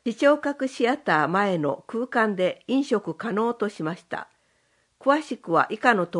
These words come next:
りです。ご利用ください。利用開始日、六月二日水曜から。場所、二階視聴覚シアター前。時間、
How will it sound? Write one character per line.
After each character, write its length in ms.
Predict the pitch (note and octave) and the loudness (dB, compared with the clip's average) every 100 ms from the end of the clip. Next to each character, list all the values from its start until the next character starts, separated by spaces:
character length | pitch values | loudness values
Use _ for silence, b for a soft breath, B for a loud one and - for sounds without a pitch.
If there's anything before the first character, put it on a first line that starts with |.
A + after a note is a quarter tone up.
| E3 | 0
り 140 | D#3+ G#2 | 0 -4
で 140 | D3+ | -6
す。 180 | - _ - | -8 _ 0
ご 140 | F3+ | 2
利 100 | F#3+ | 4
用 160 | F#3+ F#3 | 2 2
く 100 | E3 | -4
だ 140 | E3 | -6
さ 160 | - D3 | -4 -6
い。 120 | - _ _ _ _ _ _ _ _ _ G#3+ | -6 _ _ _ _ _ _ _ _ _ -4
利 120 | A#3 | 4
用 200 | C#4 C#4 | 4 4
開 260 | C4 A#3 | 2 0
始 180 | B3 F#3+ | 0 -8
日、 180 | C#3 - _ _ _ _ | -12 -16 _ _ _ _
六 280 | G#3 G#3 C4 | -2 0 0
月 280 | C4 C4 | 0 0
二 300 | A3 A3 - | -8 -8 -12
日 240 | A#3+ G#3+ F3+ | -2 0 0
水 280 | - A#3 A3 | -2 -2 0
曜 200 | G3 G3 | 0 -2
か 160 | - | -8
ら。 180 | - - _ _ _ _ _ | -10 -14 _ _ _ _ _
場 120 | F#3+ | -4
所、 320 | G3 G3 F#3 - _ _ - | 0 2 2 -2 _ _ -6
二 140 | G#3+ | -4
階 380 | A3+ A3+ G#3+ - | 2 2 2 -4
視 200 | - - | -20 -2
聴 220 | C#4 C#4 | 4 4
覚 300 | C#4+ - B3 | 4 0 0
シ 200 | A#3+ A3+ | -2 2
ア 100 | G#3+ | 2
タ 220 | A#3+ G3 G3 | 2 0 0
ー 20 | |
前。 300 | E3+ D#3 - _ _ _ _ - | -4 -8 -12 _ _ _ _ -10
時 140 | F#3 - | -8 2
間、 320 | G#3 G3 | 4 4